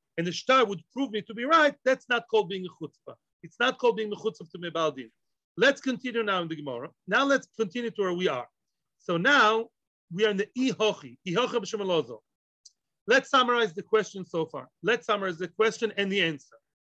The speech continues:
Again, we are now standing where? In Beis Din, and we have a shtar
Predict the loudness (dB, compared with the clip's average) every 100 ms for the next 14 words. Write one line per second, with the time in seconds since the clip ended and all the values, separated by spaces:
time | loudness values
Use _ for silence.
0 | _ -2 0 0 -4 _ _ _ _ -2
1 | 2 2 4 4 4 2 -2 -4 -2 -2
2 | -4 -8 -4 0 2 2 0 -6 -10 -4
3 | -4 -4 -8 -10 -10 -14 _ _ _ -4
4 | -2 -2 -4 -6 0 4 6 4